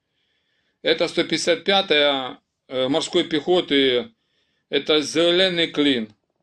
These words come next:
Там, где, э, на семьдесят процентов этнических украинцев, в этой сто пятьдесят пятой бригаде. И Буча, это на руках этой сто пятьдесят пятой бригады. Как это работает?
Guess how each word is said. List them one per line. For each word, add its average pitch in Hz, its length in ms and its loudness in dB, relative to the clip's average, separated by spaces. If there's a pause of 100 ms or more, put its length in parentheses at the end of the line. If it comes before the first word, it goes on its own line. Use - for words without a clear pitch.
(440)
Там, 165 220 -2
где, 151 480 2
э, 143 160 0
на 160 160 2
семьдесят 165 340 -2
процентов 165 480 0
этнических 147 460 -2
украинцев, 123 600 -2
в 110 40 -4
этой 120 180 -2
сто 135 140 -2
пятьдесят 127 260 -6
пятой 120 240 -2
бригаде. 113 540 -8 (1080)
И 151 140 0
Буча, 156 560 0
это 147 220 -2
на 147 320 0
руках 156 380 0
этой 135 180 -2
сто - 120 -4
пятьдесят 135 320 -6
пятой 123 260 -2
бригады. 113 520 -8 (280)
Как 151 180 0
это 156 180 0
работает? 120 560 -6